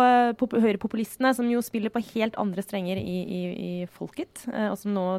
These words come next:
tilhører, <laughs> på en måte, nå er det, det er deres tid, eh, de får hjelp av blant annet oss og sosiale medier og alle de tingene vi har snakket om tidligere nå i sendinga, og, og surfe på en sånn medgangsbølge, det skaper også faktisk kanskje en ny spenning helt inn i det norske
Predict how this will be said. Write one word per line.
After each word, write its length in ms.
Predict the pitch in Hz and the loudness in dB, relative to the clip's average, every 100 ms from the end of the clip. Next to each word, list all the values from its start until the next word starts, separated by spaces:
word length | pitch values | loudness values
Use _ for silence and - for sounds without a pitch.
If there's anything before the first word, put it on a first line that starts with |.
| 180 - - | -6 -16 -10
tilhører, 480 | 196 175 165 175 165 - 170 | -4 -2 0 -2 -6 -12 -16
<laughs> 260 | - - - | -16 -16 -6
på 60 | |
en 80 | 208 | -2
måte, 300 | 185 - 180 180 - - - | 0 2 0 0 -8 -20 -2
nå 160 | 214 208 | 4 6
er 80 | 196 | 6
det, 300 | 196 165 185 | 2 -2 2
det 120 | 196 | 4
er 100 | 202 202 | 4 4
deres 180 | 175 190 | 2 0
tid, 240 | - 226 214 | -4 -2 -2
eh, 540 | 160 208 208 196 196 | -4 -4 -2 0 0
de 100 | 190 | -2
får 200 | 196 190 185 | -2 0 0
hjelp 240 | 165 - | -2 0
av 100 | 180 | 0
blant 140 | 190 180 | 0 -2
annet 140 | 175 180 | -2 -2
oss 140 | - | -4
og 80 | 196 | -4
sosiale 320 | 196 180 175 | -6 -2 -2
medier 240 | 180 165 180 | -2 0 2
og 80 | 185 | 2
alle 80 | |
de 80 | 185 | 0
tingene 160 | 180 170 | -2 -4
vi 80 | 175 | -2
har 60 | |
snakket 240 | 196 180 165 | -4 -4 -4
om 140 | 170 165 _ - - - - | -4 -8 _ -20 -18 -16 -8
tidligere 300 | 202 170 170 | -4 -2 0
nå 80 | 170 | -2
i 60 | 175 | -2
sendinga, 300 | 175 185 269 - - - - - - - - - - | 0 4 4 2 -14 -14 -16 -18 -20 -20 -20 -4 6
og, 180 | 233 - | 8 10
og 200 | 233 226 226 220 | 10 10 10 8
surfe 320 | - 247 - | 6 4 4
på 140 | 190 220 | 0 2
en 40 | |
sånn 100 | 226 | 4
medgangsbølge, 720 | 220 190 180 170 220 196 247 302 247 - _ - | 4 4 0 0 -4 0 4 2 2 -12 _ -4
det 220 | 208 233 | 4 4
skaper 380 | - 220 - 196 | 6 2 4 -2
også 220 | - - | -2 -6
faktisk 480 | - 214 - 233 - | -4 -6 -4 -6 -2
kanskje 300 | - 185 - 196 | -2 -2 -2 -2
en 140 | 202 | 0
ny 80 | 185 | -2
spenning 300 | - 185 175 | -2 -4 -2
helt 220 | 180 180 - | -4 -4 -4
inn 140 | 160 | -2
i 60 | 160 | -2
det 60 | 180 | 0
norske 480 | 190 - - - | -2 -4 -10 -6